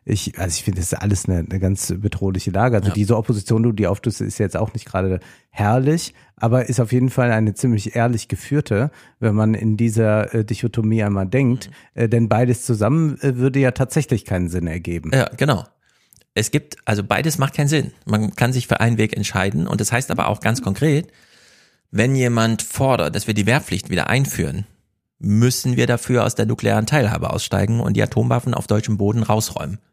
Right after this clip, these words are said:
Speaker 2: weil
Speaker 1: Mhm.
Speaker 2: wir uns dann dafür entschieden haben, sonst wäre es ja sinnlos,
Speaker 1: Genau, dann
Speaker 2: äh,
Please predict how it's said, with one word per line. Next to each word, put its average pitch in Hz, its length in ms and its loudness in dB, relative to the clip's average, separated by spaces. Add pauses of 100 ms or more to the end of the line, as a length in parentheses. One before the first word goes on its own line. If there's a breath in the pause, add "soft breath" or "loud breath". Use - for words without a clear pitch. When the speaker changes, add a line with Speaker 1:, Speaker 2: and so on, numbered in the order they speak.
Speaker 2:
weil 113 160 4
Speaker 1:
Mhm. 107 60 4
Speaker 2:
wir 117 80 6
uns 104 120 0
dann 104 160 0
dafür 113 200 0
entschieden 110 340 2
haben, 127 340 2 (680 soft breath)
sonst 98 240 0
wäre 104 100 4
es 92 80 0
ja 98 80 0
sinnlos, 107 640 0 (460)
Speaker 1:
Genau, 127 300 0
dann 98 160 2
Speaker 2:
äh, 95 40 2